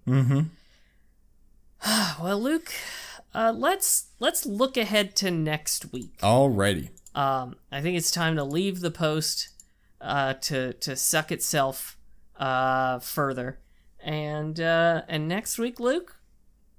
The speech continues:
Speaker 2: I think you're gonna be happy because next week it's twenty nineteen and we're diving right back into the Toyverse with Toy Story four.
Speaker 1: Oh, shit. Oh, shit. Thank God.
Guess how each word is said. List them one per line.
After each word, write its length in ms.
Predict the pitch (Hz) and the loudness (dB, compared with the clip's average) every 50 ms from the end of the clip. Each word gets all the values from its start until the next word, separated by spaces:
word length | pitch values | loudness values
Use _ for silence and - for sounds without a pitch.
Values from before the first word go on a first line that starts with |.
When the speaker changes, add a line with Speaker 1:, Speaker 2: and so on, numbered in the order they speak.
| _ _ _ _ - - | _ _ _ _ -12 -6
Speaker 2:
I 100 | 147 151 | -4 -4
think 160 | 170 180 180 | -4 -4 -4
you're 120 | 175 170 | -6 -6
gonna 200 | 175 190 190 190 | -4 -4 -4 -4
be 160 | 185 190 185 | -2 -2 -2
happy 380 | 170 185 190 240 285 - 165 135 | 0 0 0 -2 -2 -2 -4 -4
because 540 | 156 131 127 - 156 139 - - - - - _ | -4 -6 -8 -8 -8 -8 -8 -10 -12 -14 -16 _
next 360 | - 147 156 185 185 - - - | -6 -4 -4 -2 -2 -4 -6 -4
week 400 | 185 208 226 202 - - - - _ - | -4 -4 -4 -4 -8 -12 -20 -20 _ -14
it's 180 | - - - | -10 -10 -10
twenty 380 | - - - 170 175 190 208 208 | -8 -4 0 2 2 2 2 2
nineteen 680 | 202 202 202 202 202 202 - 220 220 220 196 147 104 - - | 2 2 0 0 -2 -2 -2 0 0 0 -2 -4 -6 -8 -8
and 180 | - 139 147 151 | -6 -4 -2 0
we're 160 | 160 180 190 | 0 0 0
diving 580 | 180 - 196 185 190 190 190 180 165 151 139 | 0 2 4 4 4 4 2 0 0 0 -2
right 380 | 135 147 156 175 202 226 208 - | -2 0 2 4 4 4 4 2
back 240 | 208 214 233 226 - | 2 2 2 2 0
into 160 | 247 254 254 | -2 -2 0
the 120 | 240 247 240 | 0 0 2
Toyverse 800 | - - 285 311 302 285 233 214 180 170 175 180 175 - - - - - - - - | 6 8 10 10 10 8 8 4 4 4 4 4 2 0 -2 -4 -8 -18 -20 -16 -6
with 220 | - 170 156 - - | -2 -2 -2 0 -2
Toy 280 | - - 185 185 196 | -4 -2 0 2 2
Story 420 | 202 196 - - 180 165 170 170 160 | 2 2 2 0 0 0 0 -2 -2
four. 560 | - - - 156 139 131 123 92 71 - - - | -6 -8 -6 -4 -4 -2 -4 -4 -10 -12 -6 0
Speaker 1:
Oh, 380 | 113 131 143 147 143 139 139 | 2 4 6 8 8 8 8
shit. 600 | 127 - - - - 160 175 175 175 170 175 - - - - - - _ - - - - - - | 6 6 4 4 6 8 8 8 8 8 6 0 -8 -12 -20 -20 -20 _ -20 -20 -20 -16 -2 6
Oh, 260 | 175 180 190 185 175 | 8 10 12 12 12
shit. 460 | 175 165 - - 208 202 190 - - | 12 10 8 8 8 8 8 6 4
Thank 320 | - 202 202 196 156 120 120 | 4 6 6 6 4 2 6
God. 640 | - 185 180 185 170 156 135 113 107 104 92 - | 8 10 12 12 12 12 10 10 6 0 -6 -8